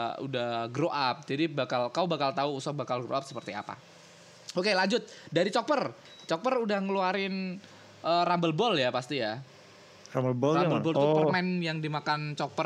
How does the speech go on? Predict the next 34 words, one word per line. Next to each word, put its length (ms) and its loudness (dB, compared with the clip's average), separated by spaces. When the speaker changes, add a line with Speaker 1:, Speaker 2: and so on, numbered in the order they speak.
Speaker 1:
yang 160 -2
membuat 320 -2
dia 180 0
bisa 400 -2
merubah 640 -2
tubuhnya 420 -2
sampai 340 -2
tujuh, 580 -4
tujuh 540 -2
perubahan 400 2
kalau 140 0
nggak 140 -4
salah. 160 -6
Speaker 2:
Oh, 380 4
resep 300 0
yang 160 2
di-, 260 2
dikasih 480 2
oleh 140 4
dokter 420 0
itu 160 2
ya? 140 0
Speaker 1:
Ya, 200 -2
terus 200 -10
dia 200 -6
kembangin 420 -4
Speaker 2:
Heeh. 160 -4
Speaker 1:
tuh. 120 -8
Itu 200 0
udah, 400 2
Speaker 2:
Heeh. 160 -6
Speaker 1:
udah 200 2
tahu 220 2
berarti. 540 -4